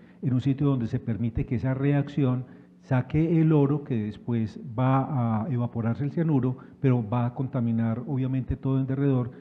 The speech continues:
que es lo que está sucediendo en Colombia, donde los ríos tienen alto nivel de contaminación por cianuro. Cuando uno quiere medir cianuro, difícilmente por laboratorio lo va a lograr porque necesita un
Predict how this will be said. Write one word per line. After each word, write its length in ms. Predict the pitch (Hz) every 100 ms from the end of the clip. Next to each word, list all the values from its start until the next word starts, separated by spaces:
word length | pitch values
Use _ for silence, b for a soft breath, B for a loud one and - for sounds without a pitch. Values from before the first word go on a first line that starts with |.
| B -
que 80 | 123
es 40 |
lo 100 | 120
que 60 | 117
está 160 | 117
sucediendo 460 | 110 113 117 104 120
en 40 |
Colombia, 340 | 120 110 107 120
donde 180 | 113
los 140 | 101 104
ríos 220 | 107 107
tienen 360 | 120 120 123 120 B B
alto 280 | 139 139 135
nivel 200 | 110 107
de 120 | 127
contaminación 600 | 120 107 104 101 101 101
por 160 | 95 120
cianuro. 320 | 151 190 - - - _ B B B B -
Cuando 260 | 151 160
uno 160 | 190 233
quiere 480 | 240 220 220 214 160 135
medir 220 | 147 147
cianuro, 440 | 196 185 160 165
difícilmente 640 | 135 117 117 156 151 143
por 160 | - 120
laboratorio 500 | 110 107 110 117 139
lo 120 | 123
va 100 | 113
a 40 | 127
lograr 400 | 139 135 139 135
porque 200 | - 113
necesita 360 | 107 98 123
un 360 | 123 131 135